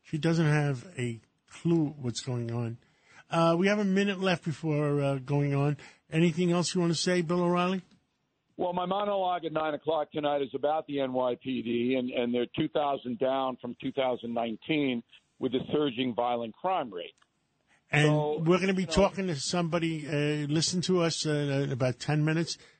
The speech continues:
Speaker 1: that's gonna talk about
Speaker 2: Yeah.
Speaker 1: the exodus of the New York Police Department.
Speaker 2: And I make it personal because my grandfather was N Y P D and signed on after World War One. And back then, it was a very prestigious job.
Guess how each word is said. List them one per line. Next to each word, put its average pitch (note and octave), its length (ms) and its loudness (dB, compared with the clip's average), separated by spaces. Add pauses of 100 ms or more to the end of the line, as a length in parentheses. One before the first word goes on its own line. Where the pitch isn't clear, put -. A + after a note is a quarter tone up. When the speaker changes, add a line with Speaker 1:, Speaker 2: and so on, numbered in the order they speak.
(220)
Speaker 1:
that's C#3 340 0
gonna C#3 140 2
talk D#3 240 0
about D3 260 0
Speaker 2:
Yeah. C#3 140 0
Speaker 1:
the - 60 -8
exodus F#3 600 -2
of C#3+ 140 -8
the C3+ 80 -4
New C3+ 120 -2
York D3 200 -2
Police C#3 320 -8
Department. - 420 -16 (720)
Speaker 2:
And D3+ 160 -2
I D3+ 60 -2
make D#3 220 -4
it D#3 100 -8
personal D#3 460 -4
because C3 280 -4
my C3+ 140 -2
grandfather B2+ 720 -2
was C3+ 340 -2
N C3 160 -4
Y B2 200 -2
P B2 220 -8
D C#3+ 460 -2 (460)
and A#2 200 -2
signed B2 280 -2
on A#2+ 180 -2
after A#2+ 260 -4
World A#2+ 320 -2
War A#2+ 240 0
One. C#3 520 -2
And B2 260 -10
back C3 340 -2
then, D3 480 -4
it C#3 80 -4
was C3 200 -4
a B2 40 -2
very C3 240 0
prestigious B2+ 680 -4 (120)
job. D#3+ 280 -2